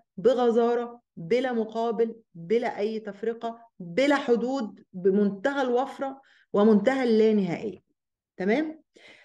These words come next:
أما الرزاق فهي بيعتبر كما لو إنه قنوات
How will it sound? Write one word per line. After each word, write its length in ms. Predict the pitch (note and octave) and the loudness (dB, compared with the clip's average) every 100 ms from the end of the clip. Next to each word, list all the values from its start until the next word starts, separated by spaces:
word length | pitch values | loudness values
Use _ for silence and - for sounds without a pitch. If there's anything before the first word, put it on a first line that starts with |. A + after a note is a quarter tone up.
| _ _ _ | _ _ _
أما 200 | B3+ E4+ | 2 4
الرزاق 640 | D#4+ C#4 G#3+ C4 D4+ D4+ _ | 4 2 0 -2 -4 -8 _
فهي 500 | - G3 B3+ C#4+ G#3 | -4 -2 0 -2 -2
بيعتبر 580 | F3 F#3+ F#3 G3+ C#4 B3+ | 0 -2 -2 -6 -6 -8
كما 320 | - C#4+ C#4 | -8 -6 -2
لو 160 | G#3 F#3 | -2 -2
إنه 300 | A#3+ C4 C4 | -4 -6 -10
قنوات 840 | C4 A3+ A3 A3 A#3+ C#4+ D4 | -4 -2 -2 -2 -2 -4 -6